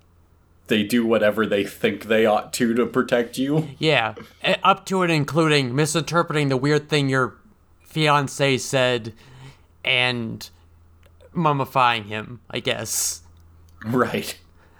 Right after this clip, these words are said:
Speaker 2: Uh, and apparently the Pharaoh Hatshepsut would do this thing with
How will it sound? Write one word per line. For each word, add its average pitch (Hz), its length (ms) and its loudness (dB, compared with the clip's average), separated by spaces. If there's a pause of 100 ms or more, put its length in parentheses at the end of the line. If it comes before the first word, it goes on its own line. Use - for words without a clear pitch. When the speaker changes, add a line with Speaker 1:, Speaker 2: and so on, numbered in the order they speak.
(160)
Speaker 2:
Uh, 131 380 -2 (1600)
and 143 320 -2 (280)
apparently 160 500 0
the 147 120 0
Pharaoh 147 720 2 (680)
Hatshepsut 147 720 -2 (240)
would 151 260 -2
do 143 440 2
this 123 380 -2
thing 139 300 0
with 123 180 -2